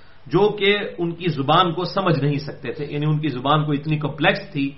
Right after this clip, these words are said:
وہ سمجھ لیں کوئی چائنیز ٹائپ تھی، کوئی اس قسم کی کمپلیکس زبان تھی جو کہ ذوالقرنین بادشاہ سمجھ نہیں سکتے تھے۔ تو اب یہ جو ہے وہ شمال کی طرف ان کا سفر تھا، جو ہمیں تاریخ سے پتہ چلتا ہے،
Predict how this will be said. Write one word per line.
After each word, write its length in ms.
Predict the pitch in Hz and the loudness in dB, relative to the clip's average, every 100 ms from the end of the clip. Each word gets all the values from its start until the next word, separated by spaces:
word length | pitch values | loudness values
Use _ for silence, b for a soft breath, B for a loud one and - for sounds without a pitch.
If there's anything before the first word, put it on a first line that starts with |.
| b b b b - | b b b b -12
وہ 60 | 127 | -6
سمجھ 280 | 160 156 | 0 2
لیں 160 | 143 143 | 2 -2
کوئی 140 | 135 | -4
چائنیز 440 | - 143 151 165 156 | -2 2 4 2 2
ٹائپ 280 | 151 147 151 | 2 2 0
تھی، 140 | 143 | -2
کوئی 140 | 139 139 | -2 -4
اس 60 | |
قسم 200 | 156 151 | -4 -2
کی 120 | 151 | -2
کمپلیکس 420 | 151 135 151 160 127 | -2 -4 -2 -2 -4
زبان 320 | 120 139 147 | -2 0 0
تھی 260 | 131 131 b b b b b | -4 -8 b b b b b
جو 140 | - 147 | -2 0
کہ 120 | 156 | 0
ذوالقرنین 520 | 143 147 160 147 151 | 2 0 0 0 0
بادشاہ 380 | 139 131 - 156 | 2 0 0 -2
سمجھ 380 | 151 165 165 139 | -2 -2 0 0
نہیں 140 | 143 | -2
سکتے 300 | - 110 113 | -4 -8 -10
تھے۔ 180 | 101 147 - - b b b b b b b b - - - | -10 -12 -16 -20 b b b b b b b b -20 -10 -2
تو 320 | 160 170 - | 0 0 2
اب 140 | 170 156 | 2 4
یہ 280 | 151 269 | 4 4
جو 160 | 254 233 | 6 6
ہے 80 | 220 214 | 8 8
وہ 120 | 233 | 6
شمال 460 | - 175 190 220 | 6 6 8 8
کی 80 | 202 | 4
طرف 200 | 196 175 | -2 0
ان 140 | 151 143 | 0 0
کا 100 | 151 | 0
سفر 320 | 156 151 185 | 0 0 -2
تھا، 180 | - 180 - - - - | 0 -2 -2 -18 -20 -4
جو 100 | 143 | 0
ہمیں 180 | 147 151 | 2 2
تاریخ 280 | 143 170 - | 4 2 0
سے 120 | 170 | -4
پتہ 200 | 156 156 | -2 0
چلتا 340 | 151 147 160 | 0 0 -2
ہے، 140 | 165 | -4